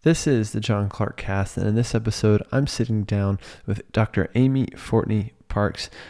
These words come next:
a group practice owner in the Northern Virginia area. And in this episode, we're talking about, um, how to become a speaker and an expert, uh, in your area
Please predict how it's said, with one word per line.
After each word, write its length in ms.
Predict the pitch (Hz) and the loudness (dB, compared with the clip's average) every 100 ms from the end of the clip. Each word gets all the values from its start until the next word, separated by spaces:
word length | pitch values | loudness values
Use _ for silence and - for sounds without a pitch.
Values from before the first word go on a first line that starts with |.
| - | -12
a 220 | - 90 90 | -4 0 0
group 260 | 95 117 | 0 0
practice 460 | - 101 - 110 - - | 0 -2 0 -4 -4 -4
owner 280 | 104 101 98 | 0 2 2
in 140 | 92 | 0
the 80 | 98 | 0
Northern 340 | 95 92 95 92 | 0 0 0 0
Virginia 420 | 92 98 104 104 | 0 0 2 2
area. 280 | 95 98 95 | 2 2 2
And 140 | 95 | 2
in 60 | 101 | 4
this 240 | 127 - | 4 4
episode, 440 | 117 110 - 98 95 | 0 0 0 0 0
we're 60 | |
talking 520 | 92 - 104 - 104 107 | -2 0 -2 -2 -4 -4
about, 500 | 101 92 90 - - - - - _ | -6 -4 -4 -6 -10 -18 -20 -20 _
um, 440 | 92 92 90 90 92 _ - | -2 0 0 -2 -6 _ -12
how 340 | - 117 131 | -4 2 2
to 220 | 151 - | 2 -2
become 460 | 107 104 - 104 104 | 0 -2 0 0 0
a 100 | 95 | -2
speaker 640 | 98 - - 156 151 147 | -6 -8 -2 -2 0 0
and 240 | 135 90 92 | 0 0 -2
an 20 | - | -2
expert, 500 | 131 - 135 - - - - - | -6 0 0 0 -4 -14 -18 -2
uh, 60 | |
in 160 | 98 107 | 0 2
your 140 | 98 | 2
area 500 | - 117 117 117 117 | 4 6 6 4 2